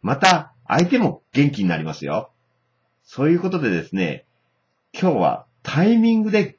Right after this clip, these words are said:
元気になるということをお伝えしました。健康は元気。元気を、皆さんの元気を応援するロハスマラです。何でも、また元気になることをお伝えしますね。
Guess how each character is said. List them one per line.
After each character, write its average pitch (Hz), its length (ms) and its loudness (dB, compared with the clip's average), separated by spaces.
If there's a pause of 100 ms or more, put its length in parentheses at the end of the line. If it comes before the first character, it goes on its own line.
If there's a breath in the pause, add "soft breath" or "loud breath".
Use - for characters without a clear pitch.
元 147 220 2
気 151 140 -2
に 113 40 2
な 101 120 0
る - 120 -6
と 123 120 -4
い 113 100 0
う 95 60 -6
こ 104 100 -4
と 90 140 0
を - 180 -4
お 92 80 -4
伝 90 280 -4
え - 20 -2
し - 140 -10
ま 85 100 -4
し - 80 -12
た。 76 240 -4 (1500)
健 135 240 -2
康 156 120 -6
は 165 320 2 (100)
元 180 260 4
気。 - 300 -12 (1000)
元 175 240 2
気 196 160 0
を、 - 240 0 (140)
皆 110 200 -4
さ 110 100 -4
ん 110 80 -2
の 247 260 0
元 185 260 2
気 254 120 2
を 208 100 6
応 175 80 2
援 175 120 2
す 185 80 -6
る 220 300 -2
ロ 107 120 -2
ハ 107 80 -6
ス 113 80 -10
マ 104 120 -2
ラ 98 100 -2
で 87 80 -6
す。 78 320 -10 (800)
何 107 180 -4
で 170 80 2
も、 185 380 -2
ま 113 120 -6
た 147 360 2 (180)
元 151 220 0
気 170 120 2
に 117 300 0
な 110 160 -2
る 135 80 -2
こ 127 100 -8
と 107 160 0
を 78 200 -4 (280)
お 92 80 -6
伝 113 180 -2
え - 20 -2
し 123 100 -6
ま 147 100 0
す 113 120 -6
ね。 92 280 -2